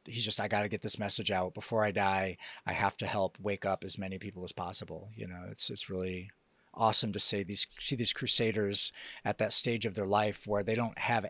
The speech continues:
any needs. He has no needs. He's got enough money. He's got, seems like in a relatively good state of health, seems pretty positive.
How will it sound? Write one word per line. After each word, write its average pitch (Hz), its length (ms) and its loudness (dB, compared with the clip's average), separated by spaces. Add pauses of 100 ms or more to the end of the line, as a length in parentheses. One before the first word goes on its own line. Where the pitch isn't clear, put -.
any 135 240 2
needs. 135 560 2 (440)
He 156 120 4
has 131 120 6
no 151 200 12
needs. 165 540 8 (360)
He's - 160 -2
got 135 140 6
enough 131 200 6
money. 180 460 10 (340)
He's - 140 -4
got, 127 360 8 (680)
seems 156 280 8
like 151 160 10
in 135 80 8
a 127 60 6
relatively 147 760 8
good 143 280 6
state 160 240 10
of 143 80 8
health, 160 420 10 (220)
seems 147 280 2
pretty 165 280 8
positive. 160 800 12